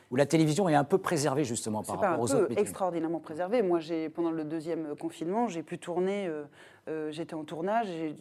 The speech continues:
Speaker 2: toute une série de, d'émissions, euh, voilà, euh, qui arrivent sur Lumni. Euh, il y a des, la télévision a été énormément regardée, on peut produire énormément, parce que tout, tout, tout, le cinéma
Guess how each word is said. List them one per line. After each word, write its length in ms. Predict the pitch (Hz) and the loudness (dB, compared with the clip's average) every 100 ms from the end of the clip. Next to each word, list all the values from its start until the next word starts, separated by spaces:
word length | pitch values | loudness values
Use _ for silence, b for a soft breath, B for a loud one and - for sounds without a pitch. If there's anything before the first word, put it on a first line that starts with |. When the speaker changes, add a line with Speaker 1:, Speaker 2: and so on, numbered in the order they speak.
| - | -16
Speaker 2:
toute 200 | - 175 | -12 -8
une 100 | 165 | -6
série 340 | - 180 185 | -4 -2 -2
de, 280 | 151 151 147 | -4 -6 -6
d'émissions, 680 | 151 160 151 226 254 240 | -6 -6 -6 -4 -2 -2
euh, 120 | 165 156 147 B B B - | -6 -10 -18 B B B -10
voilà, 300 | 165 226 226 | -2 0 2
euh, 240 | 160 151 | 0 -2
qui 220 | 147 - | -8 -8
arrivent 300 | 147 156 147 | -8 -6 -6
sur 200 | 143 156 | -6 -8
Lumni. 380 | 147 151 208 285 B B B - | -6 -2 0 0 B B B -6
Euh, 420 | 175 175 165 165 160 | 0 2 4 2 -2
il 480 | 175 151 107 135 170 | -8 -10 -12 -12 0
y 60 | 180 | 2
a 60 | |
des, 180 | 175 175 - - 143 156 | 2 0 -2 -18 -16 -8
la 120 | 175 185 | -6 -2
télévision 420 | 175 175 180 180 | -2 -2 0 0
a 60 | |
été 260 | 160 180 180 | 0 -4 2
énormément 380 | 185 165 160 151 | 2 2 0 -4
regardée, 580 | 151 160 196 240 254 233 | -6 -6 0 2 2 0
on 240 | 180 175 165 | 0 0 -2
peut 180 | - | -4
produire 480 | 196 - 190 160 170 | -4 -2 -2 -2 -6
énormément, 440 | 156 151 170 220 254 | -8 -6 -2 -2 -2
parce 100 | - | -4
que 100 | 202 | -10
tout, 240 | - 240 | -4 -6
tout, 360 | - 240 226 165 - - | -4 -4 -4 -4 -12 -18
tout, 140 | - - 151 - - | -14 -12 -12 -12 -10
le 60 | 170 | -8
cinéma 420 | - 190 196 202 | -4 -2 0 -2